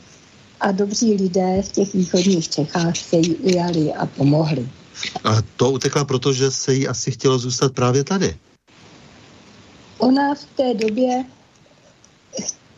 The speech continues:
Speaker 1: měla v podstatě jediné známé lidi, byli ti lidé ve východních Čechách, k nímž měla, kteří jí pomohli vlastně utéct od těch Němců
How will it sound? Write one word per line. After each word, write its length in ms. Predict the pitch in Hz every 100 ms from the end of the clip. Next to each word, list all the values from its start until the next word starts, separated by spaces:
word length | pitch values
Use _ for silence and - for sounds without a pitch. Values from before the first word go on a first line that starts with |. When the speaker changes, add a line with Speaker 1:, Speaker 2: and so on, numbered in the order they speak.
| -
Speaker 1:
měla 600 | 202 247 254 262 269 285 - _ _ _
v 80 | -
podstatě 540 | - 247 - 294 294 262
jediné 560 | 226 220 269 269 254
známé 580 | 240 214 214 254 247 196
lidi, 460 | 180 180 180 214 254 - - -
byli 280 | 220 254
ti 160 | 240 247
lidé 380 | 220 196 233 262
ve 80 | 247
východních 600 | 202 220 - 220 240 220
Čechách, 500 | - 208 208 226 240 247 -
k 20 |
nímž 440 | 220 208 240 254 - - - - - -
měla, 640 | 220 214 220 226 233 233 247 - _ _ _ _ -
kteří 360 | - 247 226 269
jí 80 | 262
pomohli 520 | 233 226 247 262 254
vlastně 400 | 226 214 - 269 233
utéct 520 | - 202 233 233 - -
od 140 | 220 -
těch 280 | 269 254
Němců 800 | 226 175 160 - 165 143 143 269